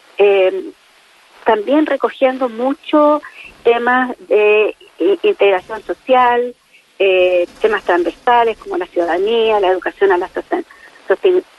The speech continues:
sostenibilidad, la relación, eh,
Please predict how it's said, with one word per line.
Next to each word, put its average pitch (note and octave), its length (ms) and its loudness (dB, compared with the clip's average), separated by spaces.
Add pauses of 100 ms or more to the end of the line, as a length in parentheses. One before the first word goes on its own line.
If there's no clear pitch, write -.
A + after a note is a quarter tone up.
(100)
sostenibilidad, G3 920 2 (300)
la F#3+ 300 0
relación, F#3+ 640 -2 (300)
eh, F3 100 0